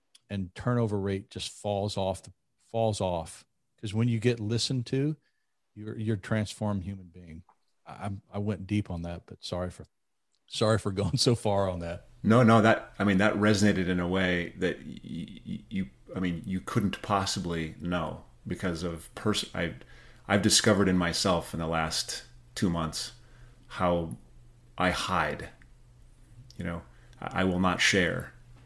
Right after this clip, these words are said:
Speaker 2: uh, but my brother died. So I needed help.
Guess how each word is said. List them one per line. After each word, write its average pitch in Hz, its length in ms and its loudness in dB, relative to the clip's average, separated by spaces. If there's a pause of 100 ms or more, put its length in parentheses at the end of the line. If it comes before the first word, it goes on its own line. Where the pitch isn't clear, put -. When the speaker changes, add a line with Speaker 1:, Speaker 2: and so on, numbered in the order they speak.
(300)
Speaker 2:
uh, 87 160 -6
but 90 120 -2
my 87 120 0
brother 95 320 2
died. 78 400 -2 (240)
So 82 460 0 (320)
I 87 140 0
needed 85 400 0
help. - 320 -4